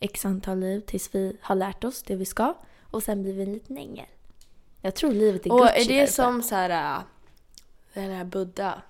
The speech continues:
Speaker 2: Nej.
Speaker 1: Ja, lite, eh,
Speaker 2: Hinduism.
Speaker 1: samsara, liksom, aktigt. Men inte riktigt så att vi, jag tänker att vi har,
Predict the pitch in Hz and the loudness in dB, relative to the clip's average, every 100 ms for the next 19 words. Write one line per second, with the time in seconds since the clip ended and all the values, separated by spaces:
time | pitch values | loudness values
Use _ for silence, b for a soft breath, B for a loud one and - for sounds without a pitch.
0 | - - - 214 247 269 285 302 294 - | -20 -18 -4 4 8 8 8 4 4 4
1 | 285 269 240 220 220 B B B B B | 6 8 8 6 2 B B B B B
2 | B 214 208 208 202 190 220 208 - 208 | B 4 6 6 6 6 6 8 6 6
3 | 196 190 190 196 196 202 - - 208 - | 6 4 2 0 0 0 -2 -4 -4 -8
4 | - - - - 127 - 214 220 220 214 | -4 -4 -4 -6 -6 -2 2 4 2 4
5 | 220 214 - 202 - 196 - 208 202 208 | 4 4 2 0 2 -2 0 2 2 2
6 | - - - _ - - - 254 277 254 | -6 -12 -20 _ -14 -12 4 6 6 6
7 | 226 214 196 196 202 190 190 185 | 2 2 0 4 2 4 0 -2